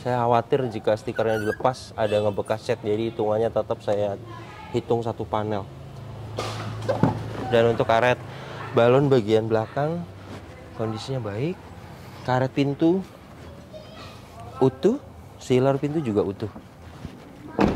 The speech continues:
Kemudian di bagian ini juga di stiker. Jadi nanti stikernya dilepasin, ada yang kurang bagus kita cat ulang. Jika ingin mulus total.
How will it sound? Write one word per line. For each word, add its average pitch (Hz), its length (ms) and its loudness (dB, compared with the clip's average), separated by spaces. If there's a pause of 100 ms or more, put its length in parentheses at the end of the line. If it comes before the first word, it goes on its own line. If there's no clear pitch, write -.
(1800)
Kemudian 113 320 4
di 104 80 2
bagian 104 320 6
ini 120 160 2
juga 107 320 2
di 101 80 -2
stiker. - 440 -2 (400)
Jadi 120 200 4
nanti 117 240 4
stikernya 123 500 4
dilepasin, 131 960 0 (840)
ada 104 220 2
yang 107 420 2 (100)
kurang 104 240 2
bagus 104 320 2
kita 107 240 -2
cat 113 240 -8
ulang. 104 280 6 (680)
Jika 104 240 2
ingin 117 240 2
mulus 104 240 0
total. 98 400 -4